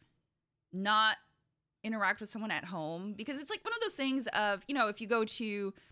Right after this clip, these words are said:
let's see, like, if we go to Comic-Con, right, and we have to share a room with someone, it feels like you can't fully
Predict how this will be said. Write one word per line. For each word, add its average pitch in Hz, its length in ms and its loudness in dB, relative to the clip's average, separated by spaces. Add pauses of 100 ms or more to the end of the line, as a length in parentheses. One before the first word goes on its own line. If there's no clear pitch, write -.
(1160)
let's 180 180 -10
see, 135 260 -10 (880)
like, 226 240 2
if 247 100 4
we 269 60 0
go 269 100 4
to 247 140 4 (280)
Comic-Con, 190 560 0
right, 185 200 2
and 190 100 -6
we 185 60 -4
have 185 40 -8
to 190 60 -8
share 190 180 -2
a 175 40 -2
room 180 140 -4
with 165 120 -6
someone, 160 240 -6
it 214 100 -2
feels 226 200 0
like 214 120 -6
you 185 60 -12
can't 202 380 -2
fully 170 680 -4